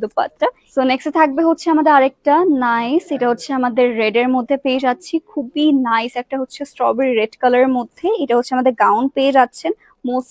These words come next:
stunning একটা হচ্ছে রেড শেড। আমার এই রেড শেডটা personally অনেক, অনেক বেশি পছন্দের। এটার হচ্ছে রেগুলার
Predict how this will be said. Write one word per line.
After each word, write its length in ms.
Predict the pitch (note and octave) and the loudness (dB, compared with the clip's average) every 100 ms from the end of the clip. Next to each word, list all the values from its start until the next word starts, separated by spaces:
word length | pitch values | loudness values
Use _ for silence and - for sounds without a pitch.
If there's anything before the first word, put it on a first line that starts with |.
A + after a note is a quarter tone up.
| - | -4
stunning 480 | - C4 C4 C#4 C#4 A#3 | 2 2 2 0 0 -2
একটা 160 | - B3+ | -2 0
হচ্ছে 220 | A3+ - B3+ | -2 0 -2
রেড 140 | G3+ G#3 | -2 -6
শেড। 140 | - - - | -12 -6 -4
আমার 140 | A3+ A#3 | 0 0
এই 40 | A#3 | 0
রেড 120 | A#3 - | -2 -2
শেডটা 300 | A#3 - B3 B3 | -6 0 0 0
personally 380 | A#3 - A3+ A#3+ - A#3+ | -4 -6 -8 -8 0 0
অনেক, 160 | A#3 A#3+ | 0 -4
অনেক 120 | A#3 A3 | -6 -8
বেশি 120 | C4+ A3+ | -6 -4
পছন্দের। 400 | G3+ - - G#4 - _ - | -4 -6 -4 -4 -6 _ -4
এটার 180 | B3 C#4 | 0 2
হচ্ছে 160 | C#4+ - C#4 | 0 0 0
রেগুলার 300 | A#3 B3+ C4+ | 2 2 0